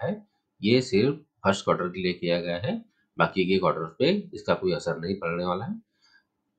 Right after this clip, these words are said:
तो फाइनेंशियल ईयर दो हज़ार तेईस दो हज़ार चौबीस के फर्स्ट क्वार्टर के टीडीएस और टीसीएस रिटर्न को फाइल करते समय हमें इन ड्यू डेट्स को ध्यान में रखना होगा। इसके हिसाब से टीडीएस और टीसीएस स्टेटमेंट को फाइल करना होगा।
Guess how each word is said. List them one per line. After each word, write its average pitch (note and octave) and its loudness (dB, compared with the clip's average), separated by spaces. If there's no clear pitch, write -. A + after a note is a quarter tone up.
तो D3 4
फाइनेंशियल C3+ 2
ईयर C#3+ 4
दो A2+ 2
हज़ार G#2+ 2
तेईस A#2 0
दो G2+ 2
हज़ार G2 2
चौबीस F#2 -2
के E3 -6
फर्स्ट B2+ 2
क्वार्टर G2+ 4
के G#2+ -2
टीडीएस B2 2
और C#3+ 0
टीसीएस G#2+ 0
रिटर्न F2+ -4
को F#2+ -4
फाइल E2+ -10
करते - -12
समय D3 -4
हमें A2+ 4
इन G#2 4
ड्यू F2+ 4
डेट्स E2 -2
को - -6
ध्यान F2 -2
में F#2+ 2
रखना E2+ 0
होगा। E2 0
इसके - 0
हिसाब D#2+ 0
से E3+ 2
टीडीएस F2 2
और A#2 -2
टीसीएस E2 -4
स्टेटमेंट - -14
को G#3 -4
फाइल - -4
करना - -12
होगा। - -20